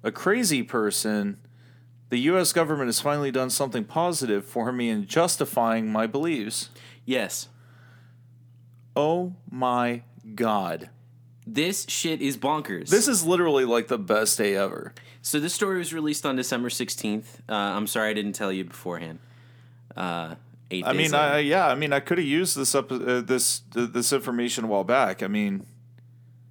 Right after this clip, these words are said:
Speaker 1: fuck.
Speaker 2: Yeah, no. So, this has a lot of weird implications, right? Like, the government's finally acknowledging that, oh, we, there are aliens.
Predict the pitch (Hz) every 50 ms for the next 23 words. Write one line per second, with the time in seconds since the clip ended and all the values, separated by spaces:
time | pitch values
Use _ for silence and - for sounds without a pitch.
0 | - - - - - - - - - - - - - 156 170 135 87 - - -
1 | - - - - - - - - - - 123 143 190 185 - - - - 135 170
2 | 180 127 92 - - - - - - - - - - 190 185 175 165 147 - -
3 | - - - - - - - - - - - - - - - - - - - -
4 | - - 208 208 - 247 226 196 190 160 170 170 156 147 139 147 147 139 139 139
5 | 120 - 131 - 226 202 151 - 113 98 92 107 123 131 104 135 120 - - 113
6 | 104 156 156 156 151 139 117 - - - 135 139 147 147 143 139 131 120 101 104
7 | 113 123 120 117 113 107 98 104 104 101 98 98 95 - - 113 131 135 127 117
8 | 117 120 127 131 127 127 127 131 135 135 - - 101 117 123 127 131 131 101 135
9 | 156 143 117 104 104 107 - - -